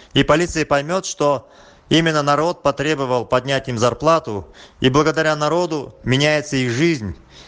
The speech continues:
Не благодаря шалу, потому что деньги — это не его.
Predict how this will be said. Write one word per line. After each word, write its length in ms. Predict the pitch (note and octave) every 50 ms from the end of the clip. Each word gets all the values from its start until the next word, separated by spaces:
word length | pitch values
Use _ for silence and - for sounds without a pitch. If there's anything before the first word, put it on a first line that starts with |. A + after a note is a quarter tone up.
| - -
Не 100 | C3 C3+
благодаря 480 | C3 C#3+ C#3+ C#3+ C3+ D3 D#3 F3 G3 F#3+
шалу, 560 | - - - F#3+ F3+ D#3+ C#3 A2+ G2+ E2+ - - - _ _ _ - - - -
потому 280 | - B2 - C#3+ D3 C#3+
что 160 | - D3+ C3+
деньги — 420 | A#2+ C3 E3+ F3+ F3 E3 C#3 C#3+
это 180 | C#3+ B2+ C#3 C3+
не 160 | C3+ C3+ C#3
его. 500 | C#3 C3 D#3+ F3 D#3+ A2+ E2+ - - -